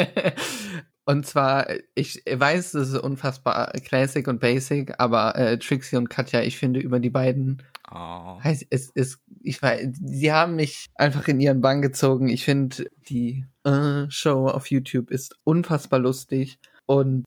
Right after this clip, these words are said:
Speaker 1: Katja durfte ich sogar schon mal live sehen und sie hat mich enttäu-, enttäuscht. Da war ich sehr, sehr zufrieden mit.
Speaker 2: Ja, witzigerweise, ich auch, hab Katja auch schon mal getroffen und es existiert ein Bild, von mir mit Katja und zwei anderen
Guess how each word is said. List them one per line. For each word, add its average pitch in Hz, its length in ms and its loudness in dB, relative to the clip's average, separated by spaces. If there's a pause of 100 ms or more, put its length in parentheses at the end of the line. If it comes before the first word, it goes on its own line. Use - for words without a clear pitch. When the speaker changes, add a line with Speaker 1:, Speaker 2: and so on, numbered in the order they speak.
Speaker 1:
Katja 170 280 0
durfte 156 260 -2
ich 135 60 -2
sogar 127 240 -4
schon 131 160 -6
mal 113 140 0
live 113 300 0
sehen 160 480 -4
und 127 420 -2
sie 135 200 0
hat 151 100 -2
mich 139 160 -6
enttäu-, 127 320 -8
enttäuscht. 131 760 -8
Da 120 180 -2
war 127 100 -4
ich 123 140 -6
sehr, 123 460 0
sehr 127 240 2
zufrieden 117 500 -10
mit. - 240 -16 (140)
Speaker 2:
Ja, 185 280 2
witzigerweise, 165 760 0 (120)
ich 160 220 -4 (140)
auch, 135 420 0
hab 156 160 -2
Katja 180 340 0
auch 175 120 4
schon 151 160 -2
mal 117 120 -4
getroffen 113 560 -8
und 127 160 -8
es - 160 -8
existiert 139 640 -4
ein 131 240 -2
Bild, 143 400 0 (840)
von 135 480 -2
mir 151 460 2
mit 147 180 -2
Katja 147 480 0
und 135 220 -8 (140)
zwei 131 200 0
anderen 143 380 0